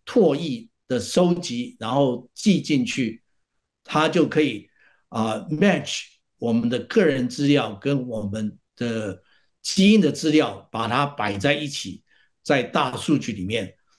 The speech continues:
然后再来就是一个授权，授权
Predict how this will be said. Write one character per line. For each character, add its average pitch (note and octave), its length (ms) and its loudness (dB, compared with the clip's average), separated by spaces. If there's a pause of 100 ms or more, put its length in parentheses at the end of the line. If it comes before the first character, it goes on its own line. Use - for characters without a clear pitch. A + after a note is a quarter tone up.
(920)
然 D3+ 160 2
后 G3 160 6
再 G#3+ 240 4
来 D3 180 2
就 D3+ 160 2
是 E3+ 140 -4
一 - 20 -2
个 - 140 -4
授 F#3 340 2
权， G#2 440 -8 (880)
授 A#3 340 4
权 D3 500 0